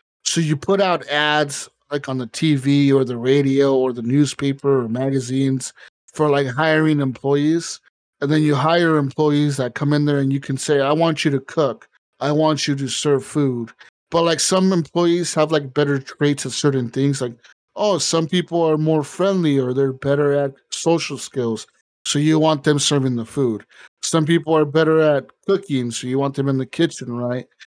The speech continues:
And, and, like, there's levels to that as well. You can hire, like, I think in the beginning of the game, you can hire one of each, but then you can hire, like, up to, like, seven or eight employees. So I think the restaurant actually ends up expanding later on in the game. You could actually make it bigger.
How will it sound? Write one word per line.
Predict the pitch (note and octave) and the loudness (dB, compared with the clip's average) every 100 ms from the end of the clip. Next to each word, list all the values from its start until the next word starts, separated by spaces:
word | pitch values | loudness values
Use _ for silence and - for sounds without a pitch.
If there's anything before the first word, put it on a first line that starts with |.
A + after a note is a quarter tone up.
| _ | _
And, | C3+ C3 B2+ | -2 -2 0
and, | C#3 C3+ B2 | 0 0 0
like, | B2 A2+ - | -2 -6 -4
there's | D3 C#3 | -4 0
levels | E3 D#3+ C#3+ - | 0 0 -2 -4
to | C#3 | -2
that | C#3+ C#3 | 0 0
as | B2+ A2+ | -2 -4
well. | D3 C#3+ | 0 0
You | C3 C#3 | 0 -2
can | D3 | -2
hire, | D3 D3+ D#3 | 0 2 2
like, | D3 C3 - _ _ _ | 0 -4 -8 _ _ _
I | - | -6
think | C#3 G3 G3+ F#3 - _ _ - | -2 0 2 0 -4 _ _ -2
in | D#3+ | 0
the | D#3+ | 0
beginning | D3 C3+ E3+ F3+ | -2 0 2 2
of | E3+ | 2
the | E3 | 0
game, | D#3+ E3 | 2 0
you | D#3 | 0
can | D#3 | 0
hire | D3 D3+ D3 C3 | 0 2 2 2
one | B2 D3+ | 2 0
of | C#3 | 0
each, | C#3 D#3 - | -6 -8 -8
but | C#3 | -4
then | C#3+ C#3+ | 0 2
you | C#3+ | 0
can | C#3 C#3 | -2 -4
hire, | C3+ C#3+ C#3+ | 0 2 2
like, | C3+ C3 | 0 -4
up | C3 | -8
to, | - B2 | -6 -8
like, | A2+ | -8
seven | - - - B2+ D3 D3+ | -8 -10 -4 -2 0 0
or | C3+ | 0
eight | G2+ C#3 | -2 0
employees. | D#3 D3 E3 E3 E3+ F#3+ F#3+ - - _ _ _ | 0 0 0 0 0 -2 -4 -14 -18 _ _ _
So | - E3+ | 0 2
I | |
think | G3 C#4+ | 4 4
the | E3+ | 4
restaurant | E3 F3+ - E3 D3 | 4 2 2 2 4
actually | D3+ - D3+ D3 | 0 0 2 2
ends | D3 | 4
up | C#3+ C3+ | 2 0
expanding | C3 - D3 D#3 D3+ C#3+ B2+ B2 | -4 0 2 4 4 2 0 -2
later | C#3 C3+ | 2 2
on | C3 C3+ | 2 -2
in | B2 | -4
the | G#2+ | -6
game. | G#2 C3+ C3+ A2+ | -2 -2 0 -2
You | C3 | -6
could | C3+ C3 | -6 -6
actually | A#2+ B2+ | -6 -6
make | C3 B2+ | -6 -6
it | A2+ - | -12 -2
bigger. | C#3+ C#3 A#2 | 0 0 -2